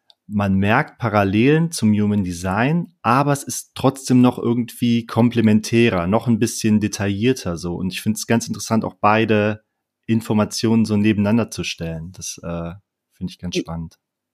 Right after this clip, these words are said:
Speaker 2: Ja, absolut. Also ich tue das natürlich auch. Ich bin keine Expertin in Astrologie, aber natürlich kenne ich mich ein bisschen damit aus und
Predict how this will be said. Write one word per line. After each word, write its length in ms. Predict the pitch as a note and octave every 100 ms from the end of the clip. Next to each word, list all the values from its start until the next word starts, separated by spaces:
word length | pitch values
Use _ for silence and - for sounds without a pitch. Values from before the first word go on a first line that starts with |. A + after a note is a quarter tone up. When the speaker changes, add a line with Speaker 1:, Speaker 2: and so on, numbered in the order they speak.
| _ _
Speaker 2:
Ja, 380 | F3 F3 F3 -
absolut. 520 | E3+ - F#3 E3+ E3
Also 360 | - E3 E3 D#3+
ich 160 | - -
tue 140 | F3+
das 160 | F3+ F#3
natürlich 400 | F3 F3+ F3 D#3
auch. 160 | F3+
Ich 160 | G3 -
bin 160 | F3+ F3
keine 260 | E3+ F3
Expertin 560 | F3 - E3 E3 G#3 F#3
in 140 | F3
Astrologie, 680 | F3 - F3+ F3 F3 F3 F3+
aber 160 | E3+ E3
natürlich 460 | E3 - E3 -
kenne 160 | - F3
ich 80 | F3
mich 160 | F3
ein 80 | D#3+
bisschen 320 | F#3 - F#3
damit 240 | F3 E3+ D#3+
aus 300 | D#3 F3+
und 120 | F3